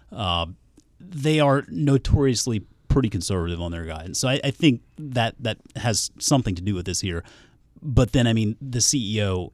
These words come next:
issues that, uh, are plaguing them right now, that's gonna have to, to be resolved, because this is a difficult industry, really, to maneuver. There was a lot of, uh, negotiating that went on in building up this business.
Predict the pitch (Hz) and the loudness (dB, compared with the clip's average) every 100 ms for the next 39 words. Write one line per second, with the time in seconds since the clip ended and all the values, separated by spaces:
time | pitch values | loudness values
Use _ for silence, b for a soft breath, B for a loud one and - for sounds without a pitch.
0 | - 110 - 101 90 87 - - - 104 | -6 -4 -2 -2 -2 -4 -6 -8 -8 -4
1 | 92 87 - 104 92 87 73 - - 123 | -2 -4 -6 -6 -4 -4 -6 -8 -4 0
2 | 101 98 92 87 90 90 92 87 B B | 0 0 -2 -2 -2 -2 -4 -4 B B
3 | - 107 147 139 - 127 117 117 113 - | -4 4 4 4 2 0 2 0 0 -4
4 | 117 104 98 113 101 95 90 95 90 85 | -4 -4 -6 -8 -6 -6 -6 -4 -4 -4
5 | 82 87 104 92 - b b b b _ | -6 -6 -4 -4 -6 b b b b _
6 | - 113 190 147 120 113 104 90 90 120 | -8 4 6 6 4 2 0 -4 0 2
7 | 160 196 143 135 131 123 - 104 95 104 | 4 2 0 4 4 4 2 -2 -2 -2
8 | 110 101 95 - 113 98 98 104 87 87 | 0 0 0 -2 0 2 2 2 0 0
9 | 113 135 123 95 98 95 95 107 127 123 | 2 4 2 2 -2 -2 -2 0 0 -2
10 | - 110 101 98 95 90 - - 147 98 | -6 -2 0 0 -2 -8 -12 -8 -4 -4
11 | 92 101 104 117 117 131 117 113 110 107 | -4 -4 0 2 2 2 2 0 0 -2
12 | 107 _ _ _ _ _ - - - 139 | -6 _ _ _ _ _ -18 -16 -10 -4
13 | 117 110 120 120 113 107 90 95 107 110 | -2 0 4 4 4 4 0 0 0 0
14 | 98 104 120 113 131 135 151 143 | 0 -2 -4 -4 -4 -4 -4 -4